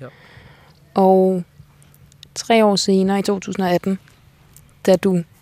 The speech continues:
Speaker 2: ifølge det, du siger her, har en hashpsykose, og der står også her, at den psykiatriske afdeling har fundet, at du var meget syg.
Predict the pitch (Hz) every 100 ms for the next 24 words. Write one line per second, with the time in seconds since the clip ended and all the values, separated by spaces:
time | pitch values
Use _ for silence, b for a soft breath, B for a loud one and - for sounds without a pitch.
0 | _ - 196 - 202 196 190 180 - 196
1 | 185 180 170 - 180 160 175 165 196 -
2 | 180 170 185 175 185 - 214 185 170 180
3 | - - 185 - 170 170 - - - -
4 | 165 170 180 170 156 165 - 170 165 165
5 | - 170 165 160 170 - 175